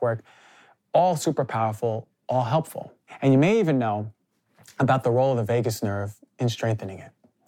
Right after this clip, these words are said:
Things like polyvagal theory, all that juicy info, that's good stuff. But listen closely.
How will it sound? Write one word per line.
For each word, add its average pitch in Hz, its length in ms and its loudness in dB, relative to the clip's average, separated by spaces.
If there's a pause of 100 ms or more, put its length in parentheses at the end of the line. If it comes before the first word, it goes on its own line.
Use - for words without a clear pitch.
(200)
Things 131 180 4
like 110 140 -2
polyvagal 117 600 -2
theory, 110 460 0 (280)
all 147 120 0
that 139 140 0
juicy 120 320 -2
info, 120 360 -2 (140)
that's 151 220 -2
good 123 160 -2
stuff. - 320 -10 (280)
But 123 120 -8
listen 139 320 -2
closely. 107 460 -10